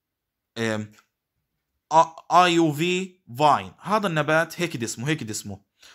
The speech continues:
هذا النبات يحتوي على مادة بنسميها بويزنج،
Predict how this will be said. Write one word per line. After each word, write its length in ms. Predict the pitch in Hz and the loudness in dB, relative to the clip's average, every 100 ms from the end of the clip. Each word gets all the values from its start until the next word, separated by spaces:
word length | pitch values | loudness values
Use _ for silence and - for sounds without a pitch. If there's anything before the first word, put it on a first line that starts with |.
| _ | _
هذا 280 | - 214 185 | -8 -6 -4
النبات 540 | 165 147 135 151 156 _ _ _ - | -4 -4 -2 -2 -4 _ _ _ -14
يحتوي 380 | 113 - 196 | -12 -4 -2
على 440 | 151 147 151 151 - | 2 4 4 2 -2
مادة 320 | 143 175 156 | 0 0 0
بنسميها 500 | 143 135 143 160 156 | -4 -4 -4 -2 -2
بويزنج، 800 | 139 135 160 135 117 107 101 90 | -2 2 2 2 0 -4 -8 -12